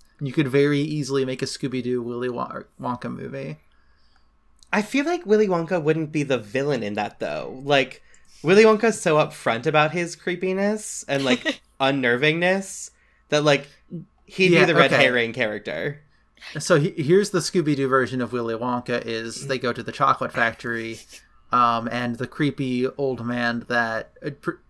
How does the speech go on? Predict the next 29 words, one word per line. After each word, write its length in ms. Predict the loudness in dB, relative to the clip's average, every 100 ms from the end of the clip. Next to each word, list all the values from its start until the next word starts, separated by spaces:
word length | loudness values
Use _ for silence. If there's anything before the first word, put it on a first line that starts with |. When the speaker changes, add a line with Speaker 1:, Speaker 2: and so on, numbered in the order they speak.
| _
Speaker 1:
approaches 560 | -6 0 0 0 -2 -8
Charlie 580 | 2 2 2 -2 -6 -6
in 200 | -8 -6
that 220 | -6 -6
film, 460 | -6 -6 -8 -14 -20 _ _ _
the 80 | 0
one 140 | 2 6
that 160 | 4
turns 160 | 4 2
Speaker 3:
Slugworth. 20 |
Speaker 1:
out 80 | 0
to 80 | 0
have 100 | -6
been 140 | -6
working, 420 | -4 -4 -4 -8 -10 _ _
yeah, 220 | -8 -8 -8
when 240 | -8 -8 -12 _ _ _ _ _
Slugworth, 480 | 0 2 4 2 0
Speaker 3:
The 120 | 2
Speaker 1:
instead 280 | 4 8 8
of 60 | 8
Speaker 3:
Slugworth 80 | 6
Speaker 1:
having 260 | 4 2
Speaker 3:
actor. 120 | -2 -2
Speaker 1:
been 100 | 0
working 340 | 0 -2 -4
for, 400 | -4 -2 -2 -6 -14 _ _ _ _
yeah. 300 | -10 -10 -10 -18 _ _
Speaker 3:
Sorry. 280 | -20 -20 -20